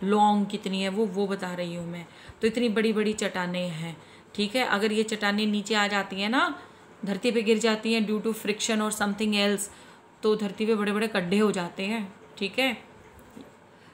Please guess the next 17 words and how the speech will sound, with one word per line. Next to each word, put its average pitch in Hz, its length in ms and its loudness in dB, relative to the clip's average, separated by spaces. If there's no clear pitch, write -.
ये 214 160 2
भी 220 120 2
मैं 214 120 2
आपको 196 240 -2
बताऊंगी 185 500 -4
थोड़ा 196 260 -4
सा, 247 240 -6
ओके। 254 260 -2
तो 233 360 6
big 285 260 2
particles 220 680 2
of 196 260 -4
rock, 190 540 0
big 226 140 0
particles 202 720 0
of 196 140 2
rock 202 260 2